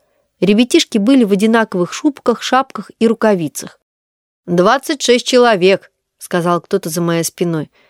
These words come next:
«Две футбольные команды и запасные игроки. Подрастает смена». «Вот именно», насмешливо отозвался другой голос. «Сегодня у них равные шансы. Потом кто-то станет капитаном,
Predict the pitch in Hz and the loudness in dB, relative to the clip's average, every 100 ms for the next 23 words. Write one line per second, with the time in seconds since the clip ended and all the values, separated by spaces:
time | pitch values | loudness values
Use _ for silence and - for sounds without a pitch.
0 | _ - 170 220 294 - 269 247 269 254 | _ -6 0 2 2 2 2 4 4 4
1 | 247 233 226 226 233 226 220 202 196 196 | 2 2 0 2 2 2 2 2 0 -2
2 | 202 202 208 202 214 202 185 160 - _ | 0 2 2 2 2 0 -2 -4 -4 _
3 | _ _ _ - 208 285 311 - 214 208 | _ _ _ -2 2 2 0 0 2 0
4 | 180 185 175 160 151 - _ _ _ _ | -2 -4 -4 -4 -6 -12 _ _ _ _
5 | _ _ _ _ _ _ _ _ - 190 | _ _ _ _ _ _ _ _ -8 0
6 | 254 269 - 240 220 196 175 160 147 - | 4 2 2 2 4 2 2 -2 -6 -6
7 | 170 165 180 165 175 165 156 170 165 165 | -4 -2 -4 -2 -2 -2 -2 -2 0 -2
8 | 156 160 160 165 170 156 160 160 160 - | -2 -6 -6 -2 -2 0 -2 -4 -8 -16
9 | _ _ _ - - 254 262 262 277 269 | _ _ _ -6 0 2 4 2 2 2
10 | - 202 196 208 208 202 - 175 156 135 | 2 2 2 2 0 -2 -2 -2 -2 -8
11 | - _ _ _ - - 185 180 - 277 | -16 _ _ _ -6 -2 2 0 2 -2
12 | 233 - 240 240 220 - 214 196 180 170 | -2 -2 0 0 -2 -6 -4 0 0 0
13 | 185 | -4